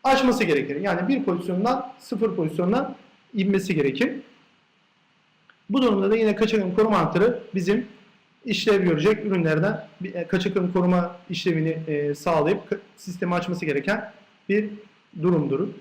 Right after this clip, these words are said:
Bu testi yaptığınız anda yine kaçak akım koruma sisteminizin çalışıp çalışmadığını test edebilirsiniz.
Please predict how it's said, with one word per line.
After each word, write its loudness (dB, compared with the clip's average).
Bu -2
testi 0
yaptığınız 2
anda -2
yine -2
kaçak -6
akım -8
koruma -2
sisteminizin -4
çalışıp 0
çalışmadığını -2
test 0
edebilirsiniz. -4